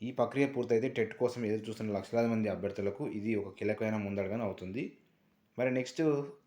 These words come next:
ప్రమోషన్లతో సర్దుబాటు ప్రక్రియ వేగవంతం.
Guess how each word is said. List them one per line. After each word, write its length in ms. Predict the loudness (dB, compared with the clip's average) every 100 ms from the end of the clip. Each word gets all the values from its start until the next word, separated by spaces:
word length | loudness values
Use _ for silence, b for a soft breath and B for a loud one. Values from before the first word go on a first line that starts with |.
| _ b b b b _ _ _ _ _ _ _ _ _ _ _ _ _ b b b b -2
ప్రమోషన్లతో 640 | 0 2 2 2 0 -2
సర్దుబాటు 460 | -2 -4 0 0 0
ప్రక్రియ 240 | -2 -2 0
వేగవంతం. 560 | 2 2 0 -2 -8